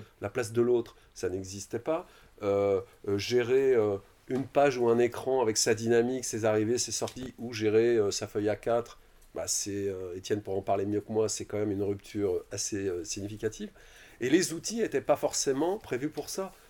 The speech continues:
Moi, je suis un fan absolu d'un logiciel qui n'existe plus, et, et ça tourne à l'obsession qui est, euh, Macromedia Director, hein, qui, mais vraiment, il manque profondément.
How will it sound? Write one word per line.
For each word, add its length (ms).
Moi, 200
je 80
suis 100
un 100
fan 280
absolu 420
d'un 140
logiciel 420
qui 140
n'existe 440
plus, 460
et, 280
et 80
ça 140
tourne 200
à 60
l'obsession 600
qui 180
est, 120
euh, 440
Macromedia 540
Director, 600
hein, 100
qui, 240
mais 180
vraiment, 400
il 120
manque 440
profondément. 580